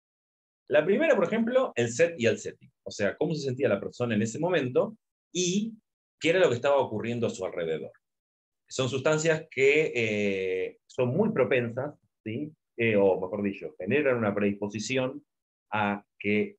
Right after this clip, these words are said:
tu situación anímica, eh, pueda cambiar realmente en función de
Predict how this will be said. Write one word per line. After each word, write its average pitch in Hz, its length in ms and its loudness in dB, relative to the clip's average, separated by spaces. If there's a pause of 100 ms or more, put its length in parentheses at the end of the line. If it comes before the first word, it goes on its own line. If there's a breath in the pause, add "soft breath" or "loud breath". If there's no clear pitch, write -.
tu 151 500 2
situación 110 520 -4
anímica, 131 580 -2 (560)
eh, 104 420 2
pueda 127 280 4
cambiar 117 680 2
realmente 113 640 -2
en 113 140 -4
función 113 480 0
de 107 360 2